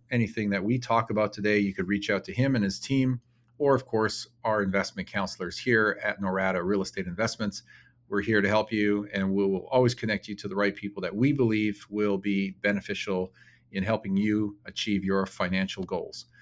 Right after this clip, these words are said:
So with that, let us jump right into our interview today.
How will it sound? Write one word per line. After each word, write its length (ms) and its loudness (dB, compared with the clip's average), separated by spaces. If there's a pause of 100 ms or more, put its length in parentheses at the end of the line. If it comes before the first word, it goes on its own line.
(180)
So 160 -4
with 200 0
that, 320 4 (120)
let 180 -4
us 120 -4
jump 380 -2
right 220 2
into 520 -2 (100)
our 160 -2
interview 340 -6
today. 360 -16